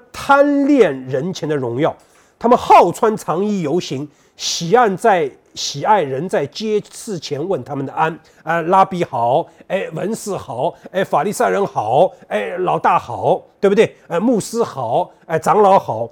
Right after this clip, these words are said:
我们喜欢这些东西。然后呢，他们还喜欢属灵的地位，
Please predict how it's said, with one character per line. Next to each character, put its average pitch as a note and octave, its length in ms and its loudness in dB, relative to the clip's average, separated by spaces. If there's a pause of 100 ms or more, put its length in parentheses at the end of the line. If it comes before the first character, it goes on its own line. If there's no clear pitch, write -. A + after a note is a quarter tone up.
(140)
我 C3 100 -6
们 G3+ 120 4
喜 C3+ 240 -6
欢 F3 240 4
这 F3 80 -6
些 D3+ 100 0
东 D3+ 180 -2
西。 D3 240 -6 (320)
然 G3 140 2
后 C#4+ 120 6
呢， C#4 120 6 (280)
他 B3 120 0
们 B3 120 2
还 B3 180 4
喜 D#3 300 -4
欢 G#3+ 280 0
属 C#3+ 540 -8
灵 F3+ 160 -4
的 G#3+ 80 -2
地 A3+ 180 -8
位， G#3+ 240 2